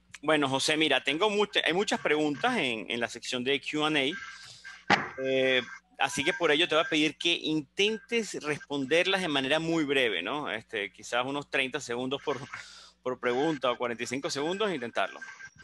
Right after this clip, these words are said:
La primera viene de un usuario anónimo que dice, "¿Cómo poder ampliar una red gpon si estas son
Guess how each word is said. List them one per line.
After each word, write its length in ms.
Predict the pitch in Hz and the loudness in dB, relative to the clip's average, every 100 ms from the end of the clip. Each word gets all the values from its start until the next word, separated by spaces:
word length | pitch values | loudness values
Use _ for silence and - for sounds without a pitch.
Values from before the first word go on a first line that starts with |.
| - - | -18 -4
La 200 | 156 151 | 0 2
primera 380 | 156 170 220 247 | 2 2 4 4
viene 240 | 196 185 | 2 2
de 80 | 196 | 2
un 420 | 190 190 190 190 - _ | 2 -2 -4 -6 -12 _
usuario 540 | 165 - 165 160 180 - | -10 2 4 4 0 -2
anónimo 600 | - 147 156 123 131 180 - - - - - - - _ _ - - | 0 2 2 2 -2 -6 -8 -20 -20 -18 -20 -20 -20 _ _ -18 -8
que 100 | 147 | -2
dice, 460 | 147 143 - 101 _ _ _ | 2 2 0 -4 _ _ _
"¿Cómo 360 | 214 233 269 - | 0 2 2 0
poder 300 | 185 175 196 | 2 4 4
ampliar 380 | 208 190 196 | 2 2 2
una 160 | 196 196 | 4 2
red 220 | 180 190 - | 2 0 -2
gpon 580 | 196 - 185 175 202 - _ - _ | -4 2 2 2 -4 -10 _ -20 _
si 260 | - - 165 | -10 0 0
estas 300 | 160 208 180 | 2 -2 -2
son 180 | 196 | -6